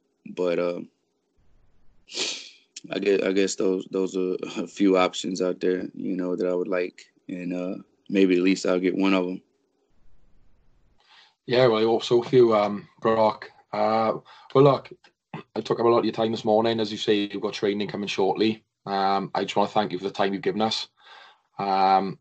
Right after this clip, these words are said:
Speaker 2: and really wish you all the best, and i-, in particular in the next year and going forward in your career. And I, I really hope you get that legacy you're, you're looking for.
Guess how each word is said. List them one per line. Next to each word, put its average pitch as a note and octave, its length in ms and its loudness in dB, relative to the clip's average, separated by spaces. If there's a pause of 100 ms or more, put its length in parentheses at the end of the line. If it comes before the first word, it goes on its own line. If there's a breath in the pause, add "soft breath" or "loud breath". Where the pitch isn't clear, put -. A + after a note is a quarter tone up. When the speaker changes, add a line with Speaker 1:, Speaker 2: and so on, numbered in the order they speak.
(140)
Speaker 2:
and G2+ 440 0
really A2 260 4
wish G#2+ 220 2
you G#2+ 80 4
all G2 100 6
the G2 60 2
best, G#2+ 340 0
and G2+ 100 -6
i-, F#2 300 -4
in A#2 140 2
particular G2+ 340 -2
in G2 60 0
the G#2 60 -4
next G#2 320 -2
year G#2 180 4
and G2 100 -2
going G2+ 280 -2
forward G2+ 360 2
in F#2+ 80 -8
your F#2+ 80 -6
career. G2+ 440 0
And F#2 280 -6
I, F2 220 -4
I G2 40 -2
really G2+ 280 0
hope G2 240 2
you F#2+ 60 -8
get G2 140 0
that F#2+ 140 2
legacy F#2+ 400 -2
you're, F2+ 180 0
you're F#2+ 160 -4
looking - 220 -4
for. F#2 240 -2